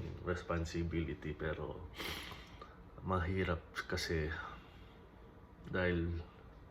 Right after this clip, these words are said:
family business. Nandun yung may-ari.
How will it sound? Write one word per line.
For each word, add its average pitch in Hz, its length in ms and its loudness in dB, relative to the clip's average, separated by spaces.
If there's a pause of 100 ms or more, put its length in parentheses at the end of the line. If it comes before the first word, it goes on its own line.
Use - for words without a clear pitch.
(100)
family 87 560 6
business. 85 720 0 (800)
Nandun 95 320 4
yung 85 140 6
may-ari. 80 400 2